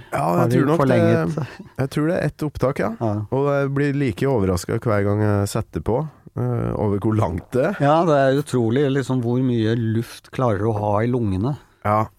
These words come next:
Speaker 1: jeg tror det er litt av hemmeligheten til Bruce Dickinson, hvordan han faktisk kan, eh, gjennomføre en hel konsert da, på over to timer med det her.
Speaker 2: Ja.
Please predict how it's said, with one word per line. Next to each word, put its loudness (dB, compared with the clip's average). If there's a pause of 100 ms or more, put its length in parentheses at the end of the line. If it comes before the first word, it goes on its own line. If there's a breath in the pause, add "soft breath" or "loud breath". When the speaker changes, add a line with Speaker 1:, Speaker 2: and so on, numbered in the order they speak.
(180)
Speaker 1:
jeg 0
tror -2
det 2
er 0
litt -4
av 2
hemmeligheten 0
til 0
Bruce -2
Dickinson, -4
hvordan -2
han -2
faktisk -10
kan, -4 (1120 loud breath)
eh, -4 (160)
gjennomføre 0
en 0 (200)
hel -2
konsert -2
da, 0
på -2 (240)
over 0
to -4
timer -2
med 0
det 0
her. -2
Speaker 2:
Ja. -2